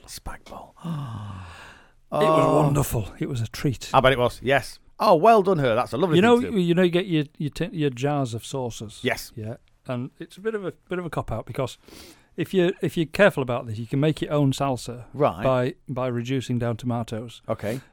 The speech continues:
Speaker 2: If you wanna do it properly, you stick whole tomatoes in boiling water so the skin splits.
Speaker 1: Right.
Speaker 2: And then it's easy to peel the skin off.
Speaker 1: Ah.
Speaker 2: Then you're left with just the, the inside of the tomato.
Speaker 1: Of course you are, yeah.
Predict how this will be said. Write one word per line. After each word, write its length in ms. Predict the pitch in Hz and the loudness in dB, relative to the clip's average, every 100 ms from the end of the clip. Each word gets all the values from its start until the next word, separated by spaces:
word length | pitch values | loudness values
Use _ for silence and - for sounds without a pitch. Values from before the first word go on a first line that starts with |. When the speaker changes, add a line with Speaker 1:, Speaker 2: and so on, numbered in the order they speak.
| - | -8
Speaker 2:
If 160 | 139 | -4
you 80 | 165 | -2
wanna 160 | 185 190 | -2 -2
do 100 | 170 | -2
it 120 | 156 | -2
properly, 340 | - 185 - 127 | 0 0 0 -4
you 60 | |
stick 300 | 110 - 139 | -4 -6 -6
whole 220 | - 147 135 | -2 -2 -2
tomatoes 540 | 143 135 127 117 110 | -2 -2 -2 -6 -4
in 140 | 113 | -4
boiling 360 | 110 123 123 117 | -2 -2 -2 -2
water 320 | 120 117 - | -4 -6 -8
so 180 | 98 117 | -10 -8
the 140 | 110 101 | -6 -8
skin 300 | - 147 135 | -2 0 0
splits. 560 | - 135 123 - - - | -2 -6 -6 -14 -16 0
Speaker 1:
Right. 320 | 131 127 127 - | 2 2 -2 -4
Speaker 2:
And 80 | 123 | -4
then 80 | |
it's 140 | 147 143 | -2 -2
easy 220 | 135 120 | -2 -4
to 100 | - | -6
peel 180 | - 117 | -6 -4
the 60 | 107 | -6
skin 220 | - 185 | -4 -2
off. 320 | 104 - - | -4 -8 -8
Speaker 1:
Ah. 480 | 330 370 381 370 - | -6 -6 -6 -6 -4
Speaker 2:
Then 140 | 131 135 | 0 0
you're 80 | 127 | 0
left 220 | 120 - | -2 -4
with 180 | 120 107 | -6 -6
just 380 | - 143 - - | -6 -8 -8 -4
the, 160 | 123 | -4
the 180 | 127 123 | -4 -2
inside 320 | 123 113 127 110 | -2 -2 -4 -6
of 60 | |
the 60 | 110 | -8
tomato. 260 | 123 123 120 | -4 -4 -2
Speaker 1:
Of 40 | |
course 220 | 311 233 | -4 -4
you 60 | - | -4
are, 80 | 104 | -6
yeah. 180 | 254 | -4